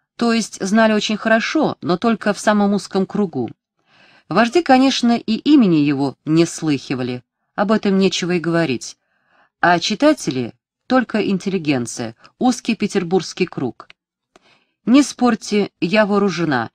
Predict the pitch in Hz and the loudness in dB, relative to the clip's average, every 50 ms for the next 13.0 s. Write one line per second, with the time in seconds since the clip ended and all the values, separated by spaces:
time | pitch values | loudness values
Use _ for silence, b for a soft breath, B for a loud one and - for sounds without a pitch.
0 | _ _ 151 190 220 254 262 247 202 202 196 170 156 - - 185 190 226 277 285 | _ _ 0 2 4 4 4 4 4 2 2 2 0 0 -2 -2 2 2 2 2
1 | 202 185 175 135 135 127 120 131 123 - - _ 156 185 214 233 208 214 233 220 | 4 2 0 0 0 -2 -2 -4 -4 -4 -4 _ 0 2 2 2 2 0 2 4
2 | 226 214 208 - 196 175 185 165 131 117 117 131 123 120 113 104 - _ _ B | 2 2 2 0 0 2 2 0 0 -2 -6 -8 -6 -6 -8 -10 -12 _ _ B
3 | B B B B B B - 220 226 - 233 247 262 - - 262 208 - 269 262 | B B B B B B -4 -4 0 2 2 2 2 0 -2 -4 0 2 2 2
4 | 254 202 208 190 240 247 233 - 226 226 226 220 220 - 226 214 - - 214 208 | 2 0 -4 -4 -4 -4 -4 -2 -2 -2 -2 -2 -2 -4 -4 -4 -2 -2 -2 -2
5 | 170 202 196 202 196 180 156 131 - - - 117 - b b b b b b 156 | 0 0 2 2 2 2 0 -2 -4 -6 -12 -12 -12 b b b b b b -6
6 | 156 220 208 - - 208 196 190 208 - - 190 190 185 190 214 247 262 - - | -4 -4 -4 -2 -4 -4 -2 -2 -2 0 0 0 2 2 4 2 2 0 0 -6
7 | - - b b b b b b b - 196 214 208 190 214 202 190 214 196 - | -18 -20 b b b b b b b -2 0 0 2 2 0 0 0 -2 -2 -2
8 | - 202 175 185 185 180 - _ _ _ - 196 190 175 180 180 175 160 143 - | -4 -2 0 0 0 0 -2 _ _ _ 2 2 4 4 4 0 0 -2 -4 -2
9 | 151 131 120 117 113 113 110 - _ _ _ 185 202 226 247 220 196 175 151 131 | -2 -2 -2 -4 -6 -8 -10 -12 _ _ _ 0 2 2 4 4 2 2 0 0
10 | 117 - _ - _ _ _ _ _ _ _ _ _ _ _ _ _ - 214 247 | -4 -4 _ -20 _ _ _ _ _ _ _ _ _ _ _ _ _ 0 2 4
11 | 277 285 269 254 240 - 247 240 233 233 233 214 220 202 - - _ - 196 202 | 4 6 4 4 2 2 0 0 2 2 0 0 -2 -4 -6 -12 _ -4 -2 2
12 | 208 214 208 190 175 202 202 208 190 - - 196 190 180 - - 127 117 113 | 4 4 2 2 2 0 0 0 -2 -2 -4 -4 -4 -4 -8 -10 -8 -8 -8